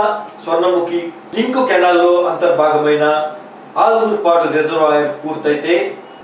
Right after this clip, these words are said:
కాళహస్తి, వెంకటగిరి నియోజకవర్గాల్లో సుమారు తొంభై వేల ఎకరాలకు సాగునీరు, పరిసర ప్రాంతాల్లో సుమారు రెండు పాయింట్ యాభై లక్షల మందికి తాగునీరు అందుతుందని కలెక్టర్ ఎస్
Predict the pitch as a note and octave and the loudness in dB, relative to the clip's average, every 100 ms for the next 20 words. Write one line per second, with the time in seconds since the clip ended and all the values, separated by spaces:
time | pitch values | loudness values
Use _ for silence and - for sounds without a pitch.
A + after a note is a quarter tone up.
0 | - F#3+ - B3+ A#3+ A3+ A3 A3 F3 F3 | -6 0 2 2 2 0 -2 0 0 2
1 | F3+ E3+ E3+ E3 D3+ D#3+ D#3+ D#3 C#3+ D3 | 2 0 0 -2 -2 -4 0 0 2 0
2 | D3 D3+ D3+ D3+ E3 E3+ D3+ D3 D3 D3 | 2 2 2 0 2 2 2 -2 -2 0
3 | D3 C#3+ C#3 C3+ C3 D#3 C#3 - - C3 | 2 2 0 0 0 2 0 -2 -4 -2
4 | D3 D3 C#3+ C#3+ D#3 D3+ - - - - | 0 -2 -4 -4 -4 -6 -12 -20 -20 -6
5 | G3 A3 C4+ C#4 G#3+ G3+ G3 G3 F3+ F3 | 0 2 2 2 2 2 2 4 4 4
6 | F3+ F#3 F3+ - - D#3+ F3 E3+ E3 E3 | 4 0 -2 -12 -14 -2 0 2 2 0
7 | E3+ - - - - - E3+ G#3+ G#3 F#3+ | -6 -10 -18 -20 -18 -4 0 2 2 2
8 | F3 E3+ E3+ D#3+ D#3 D3 D#3 D3+ D3+ E3 | 2 2 2 2 2 -2 -2 -2 0 -2
9 | F3 E3+ - D3+ D#3 D3+ D3+ D3 D3+ D3 | 0 -2 0 0 2 0 -2 0 -2 -2
10 | C#3+ C#3 C3+ C#3 C#3+ F3 - - - - | -6 -8 -8 -6 -4 -4 -8 -14 -20 -20
11 | - - - E3+ F3 F#3+ F3 E3+ F3 E3+ | -20 -20 -8 -2 0 2 2 0 0 -2